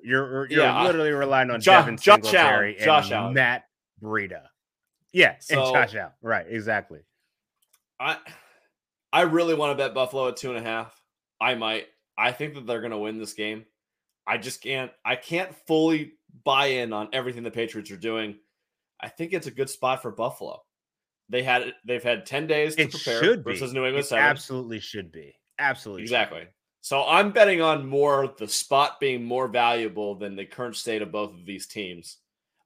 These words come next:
Speaker 2: I'll bet Buffalo at two and a half. I don't feel good about it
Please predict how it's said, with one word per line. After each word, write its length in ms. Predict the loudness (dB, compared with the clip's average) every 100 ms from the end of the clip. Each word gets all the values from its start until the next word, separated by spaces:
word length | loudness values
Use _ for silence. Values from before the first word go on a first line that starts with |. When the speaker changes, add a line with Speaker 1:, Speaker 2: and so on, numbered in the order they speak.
| 4
Speaker 2:
I'll 220 | 6 8
bet 220 | 6 6
Buffalo 340 | 4 2 0 -2
at 100 | -4
two 140 | -10
and 100 | -10
a 40 |
half. 320 | -8 -10 -10 _ _ _ 4
I 140 | 6
don't 160 | 6 2
feel 200 | 0 0
good 140 | -2
about 320 | -2 -2 -2
it 100 | -4